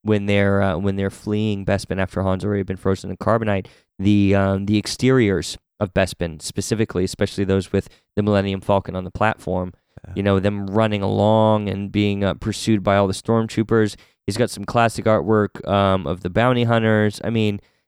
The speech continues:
Speaker 1: y-, take a look at this. There's so much talent
Speaker 2: Yeah.
Speaker 1: here.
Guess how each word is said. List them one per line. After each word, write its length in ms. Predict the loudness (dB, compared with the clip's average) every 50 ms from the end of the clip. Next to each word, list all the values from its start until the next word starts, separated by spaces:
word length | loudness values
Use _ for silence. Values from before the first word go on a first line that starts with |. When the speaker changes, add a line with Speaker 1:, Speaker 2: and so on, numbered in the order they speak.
| _ _ _
Speaker 1:
y-, 140 | -6 -6 -4 -4 0
take 260 | 2 2 2 4 4
a 60 | 2
look 240 | 4 4 2 2 0
at 140 | -2 -2 0
this. 220 | 2 2 0 0
There's 320 | 0 2 4 4 4 2 0
so 1000 | -2 -4 -4 -4 -4 -4 -4 0 4 4 6 6 6 6 6 6 4 4 2 0
much 1000 | -2 -6 -6 -6 -6 -4 -4 -4 -2 0 2 4 4 4 2 0 -2 -6 -10 -10
talent 520 | -10 -10 -10 -6 -2 0 2 2 4 2 2 0
Speaker 2:
Yeah. 100 | 0 0
Speaker 1:
here. 480 | 2 2 2 2 2 0 -2 -6 -8